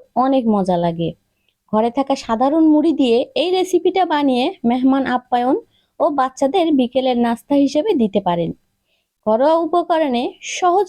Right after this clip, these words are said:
মজার এই মুড়ির পাকোড়া আমি কিভাবে বানাই সেই রেসিপিটি শেয়ার করছি আজ। চলুন শুরু করি। তো যেহেতু মুড়ির পাকোড়া, মুড়ি তো আমাদের লাগবেই। এখানে আমি এক বাটি মুড়ি নিয়েছি। আপনাদের ঘরে যদি মুড়িটা নরম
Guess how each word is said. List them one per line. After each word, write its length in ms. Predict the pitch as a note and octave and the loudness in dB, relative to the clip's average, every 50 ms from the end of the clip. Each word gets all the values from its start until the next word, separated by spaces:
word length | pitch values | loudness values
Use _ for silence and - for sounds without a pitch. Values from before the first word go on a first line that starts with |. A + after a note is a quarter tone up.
| - | 2
মজার 340 | D4+ C#4+ C4+ - C#4 C4 A#3+ - - | 2 2 2 2 0 0 -2 0 0
এই 160 | G#3+ A3 A3+ | 0 0 2
মুড়ির 340 | G#3+ G#3+ A3 A3+ B3+ C#4+ D4 | 2 2 2 2 2 2 2
পাকোড়া 420 | - E4+ E4 D#4+ - C#4 B3 B3 C4 E4 - _ _ _ _ _ | 0 -2 -2 -2 0 0 0 0 -2 -4 -8 _ _ _ _ _
আমি 180 | - C#4 D#4 F4+ | -2 0 2 2
কিভাবে 460 | F4 - E4 E4 D4+ F4+ F4 E4+ F4+ F4+ | 2 2 2 2 2 2 2 2 2 0
বানাই 340 | E4+ E4+ E4+ E4+ F#4 G#4+ B4+ - - _ _ - | 0 2 2 2 0 0 -2 -6 -10 _ _ -6
সেই 180 | - B3+ B3+ B3 | -2 -2 0 2
রেসিপিটি 560 | B3 B3 B3 - C4 A#3+ - C4 A#3+ - A4 B4+ - | 0 0 0 0 -2 -2 -2 -2 0 0 -2 -2 -2
শেয়ার 200 | - B3 G#3+ G3 F#3 - | -2 -2 -2 -2 -2 -2
করছি 260 | G3+ G3+ G3 - - A3+ C4 G3+ F#3+ | -2 -2 -2 -2 -4 -4 -4 -2 -2
আজ। 100 | F#3 F3 - - _ _ _ _ - | -4 -4 -8 -12 _ _ _ _ -2
চলুন 260 | D#4+ E4 D#4+ E4+ G#4 B4 - - | 0 0 2 0 0 -2 -4 -4
শুরু 220 | - C4 G3 F#3 F3+ - | -2 -2 -2 -2 -2 -2
করি। 200 | F3+ D#3+ - - - _ _ _ _ _ _ _ _ _ _ _ _ _ _ _ _ _ _ _ _ _ _ - | -4 -4 -4 -6 -12 _ _ _ _ _ _ _ _ _ _ _ _ _ _ _ _ _ _ _ _ _ _ -4
তো 60 | D#4+ C#4 D4 | -2 0 0
যেহেতু 300 | F4 F#4 F#4+ G#4 - A4+ G#4 | 0 0 0 0 -2 0 0
মুড়ির 260 | G4 F#4 F4+ F#4 F#4+ F#4 F#4 | 0 2 2 0 0 0 -2
পাকোড়া, 340 | F#4 F4+ F4+ F4+ D#4+ D#4+ F4+ G#4+ F#4+ D4 | -2 -2 0 0 0 0 0 0 0 0
মুড়ি 180 | C4+ B3+ C4 A#3+ | 2 0 0 -2
তো 80 | C#4+ B3+ | -2 -2
আমাদের 320 | B3 B3+ B3+ A#3+ C4+ C4 C4+ D4 | -2 -2 -2 -2 0 0 0 0
লাগবেই। 380 | D#4 D#4 C#4+ B3+ C4 C#4 D4 D4+ E4 - _ _ | -2 -2 -2 -2 0 0 0 -2 -4 -8 _ _
এখানে 300 | B3+ A#3+ - C#4 C#4+ D4+ D4+ C#4+ | -6 -4 -2 -2 0 0 0 0
আমি 120 | C#4 C4 D4 C#5+ - D4 C4+ | 0 0 0 0 -2 -2 -4
এক 80 | B3+ A#3 A3+ | -2 -2 -2
বাটি 240 | B3 B3+ B3 C4+ | -2 -2 0 0
মুড়ি 260 | B3 B3 B3 B3 C4+ C#4 C4+ | 0 2 2 2 2 2 2
নিয়েছি। 340 | C4+ C4+ C4+ C4+ - - E4 A4 C5+ - _ _ _ _ _ _ _ _ | 2 2 0 0 0 0 0 0 0 -2 _ _ _ _ _ _ _ _
আপনাদের 340 | C4 - - D4 C#4 E4 D#4+ C#4+ C#4+ | -8 -4 -2 -2 0 0 0 0 0
ঘরে 180 | D4 C#4 D4+ D4 D#4 | 2 2 2 2 2
যদি 200 | E4 B3+ B3 D4 F4 A4+ F#4 D4 | 0 2 2 2 2 2 4 2
মুড়িটা 300 | C4+ C4 C#4 C4+ F4 D#4 | 2 2 0 0 0 0
নরম 320 | C#4 C4+ C4 C4 C4+ C4 | 2 2 2 2 2 2